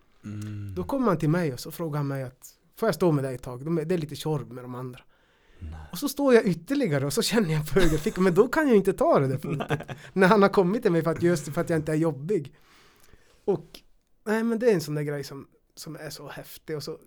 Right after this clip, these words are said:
Speaker 2: sen märkte jag ju efteråt att då börjar ju folk intressera sig för mig. "Vem fan
Speaker 1: Mm.
Speaker 2: är den där som inte tar selfies med Chris? Han måste ju vara viktig, den där."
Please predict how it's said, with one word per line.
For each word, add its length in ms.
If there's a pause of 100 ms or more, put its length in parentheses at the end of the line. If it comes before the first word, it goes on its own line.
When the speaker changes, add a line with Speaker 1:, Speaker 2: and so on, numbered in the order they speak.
Speaker 2:
sen 260
märkte 300
jag 80
ju 120
efteråt 480
att 100
då 80
börjar 180
ju 60
folk 280
intressera 600
sig 180
för 80
mig. 400 (480)
"Vem 160
fan 120
Speaker 1:
Mm. 100
Speaker 2:
är 40
den 120
där 200
som 220
inte 280 (160)
tar 120
selfies 500
med 160
Chris? 360
Han 100
måste 240
ju 60
vara 100
viktig, 480
den 120
där." 100